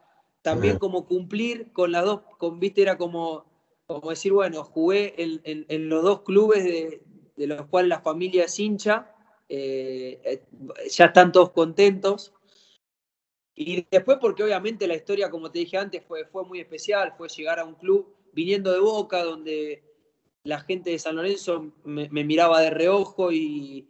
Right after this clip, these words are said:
Speaker 1: y fue difícil al principio, no porque me hayan tratado mal, todo lo contrario, siempre me respetaron y me trataron bárbaro, pero bueno, viste, venir de Boca, llegar a San Lorenzo es raro, no pasa frecuentemente,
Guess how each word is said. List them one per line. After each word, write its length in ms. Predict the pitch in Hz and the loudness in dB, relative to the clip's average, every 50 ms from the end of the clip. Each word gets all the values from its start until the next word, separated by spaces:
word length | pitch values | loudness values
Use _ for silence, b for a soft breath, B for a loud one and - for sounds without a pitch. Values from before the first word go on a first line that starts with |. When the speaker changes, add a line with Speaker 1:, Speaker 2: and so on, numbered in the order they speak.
| _ _ | _ _
Speaker 1:
y 120 | - 143 147 | -12 -12 -10
fue 240 | 147 - 175 175 170 | -2 2 4 4 4
difícil 420 | 165 160 - 180 180 - 175 160 | 4 2 0 -2 -6 -2 0 0
al 140 | 156 151 151 | 0 0 0
principio, 800 | 151 151 151 - - 214 214 214 208 202 196 190 190 185 - B B B B B B _ _ _ _ _ | -4 -8 -6 -4 -4 -4 -4 0 4 6 6 6 4 2 -4 B B B B B B _ _ _ _ _
no 260 | 147 156 190 226 220 | -4 0 2 2 4
porque 240 | 202 190 156 170 170 | 2 0 0 -2 -2
me 100 | 185 190 | -2 -2
hayan 200 | 185 190 175 160 | -4 -4 -6 -6
tratado 320 | 160 156 151 180 175 165 | -6 -4 -2 -2 -2 0
mal, 240 | 180 190 190 180 156 | 0 0 -2 -2 -2
todo 160 | - 170 165 | -2 -2 -2
lo 120 | 160 156 - | -2 -4 -6
contrario, 480 | 151 147 147 170 170 175 160 151 151 147 | -8 -8 -4 -4 -2 -2 -2 -4 -6 -6
siempre 320 | - 160 156 156 160 147 | -6 -8 -6 -6 -6 -6
me 120 | 143 143 | -6 -6
respetaron 540 | 143 135 127 - - 139 - 160 160 160 151 | -8 -8 -10 -10 -10 -4 -2 0 0 0 -2
y 80 | 147 143 | -6 -10
me 140 | 139 135 123 | -10 -12 -10
trataron 420 | - 135 123 147 151 202 196 147 | -8 -6 -4 -2 -2 -2 -2 2
bárbaro, 460 | 160 175 190 214 220 208 185 156 - | 2 4 4 4 4 2 2 0 -2
pero 180 | - 143 147 156 | -8 -8 -4 -2
bueno, 340 | 185 208 190 170 151 135 - _ _ _ _ | -2 -2 -2 -4 -8 -12 -16 _ _ _ _
viste, 240 | - 202 190 - 170 | -6 -4 -2 -2 -2
venir 360 | 156 156 160 175 190 185 190 | -2 -4 -6 -6 -6 -4 -2
de 100 | 185 196 | 0 2
Boca, 460 | 196 208 208 190 180 - 170 160 156 147 | 2 2 0 -2 -4 -4 -4 -4 -6 -6
llegar 280 | - 160 160 170 180 | -6 -6 -4 -4 -4
a 60 | 180 | -4
San 200 | 170 - 175 170 | -6 -6 -6 -4
Lorenzo 1000 | 175 180 185 202 220 226 220 208 202 - 202 196 185 185 180 180 175 170 - _ _ - | -4 -4 -2 -2 -2 -4 -4 -6 -6 -4 -4 -2 -2 0 -2 -2 -2 -4 -8 _ _ -16
es 160 | 147 143 147 | -12 -8 -2
raro, 540 | 175 202 208 202 196 202 202 202 202 202 b b b _ _ | 0 0 2 2 2 2 0 -2 -2 -6 b b b _ _
no 220 | - 151 165 160 - | -12 -10 -10 -6 -4
pasa 280 | 185 185 - - 170 | -4 -4 -2 -4 -8
frecuentemente, 1120 | - - 160 156 - 165 165 165 151 175 170 180 202 202 196 190 190 202 196 196 196 185 _ | -8 -6 -6 -6 -4 -6 -6 -6 -6 -6 -4 -2 -2 -2 -2 -2 0 0 2 2 0 -4 _